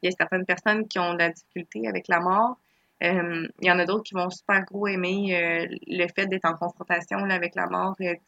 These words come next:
sais, comme personnellement, moi, j'ai déjà, euh, vécu, euh, euh, un décès. Euh, j'étais seule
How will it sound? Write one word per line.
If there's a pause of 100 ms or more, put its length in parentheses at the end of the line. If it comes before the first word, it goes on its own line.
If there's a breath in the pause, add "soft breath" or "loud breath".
sais,
comme
personnellement,
moi,
j'ai
déjà,
euh,
vécu,
euh, (560)
euh,
un
décès. (420)
Euh,
j'étais
seule